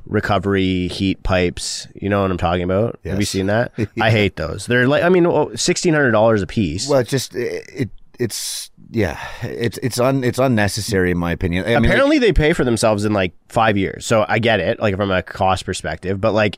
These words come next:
Speaker 1: it, it's still
Speaker 2: But five, we don't have five years.
Speaker 1: Right. And so, a-, a-, <laughs> anyway, so, like, that's just an example. It's like, do we need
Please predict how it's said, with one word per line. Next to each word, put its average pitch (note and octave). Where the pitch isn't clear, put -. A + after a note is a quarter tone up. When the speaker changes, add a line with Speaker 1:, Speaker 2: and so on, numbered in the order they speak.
Speaker 1:
it, B2+
it's C3
still C#3+
Speaker 2:
But A2+
five, B2+
we A#2+
don't C#3
have B2+
five F#2+
years. C#2+
Speaker 1:
Right. F2+
And C3
so, B2+
a-, D3
a-, A#2+
<laughs> G#2+
anyway, B2
so, A#2+
like, C3+
that's D3
just C#3
an G#2+
example. F2+
It's E2+
like, F#2
do A2+
we A#2
need A#2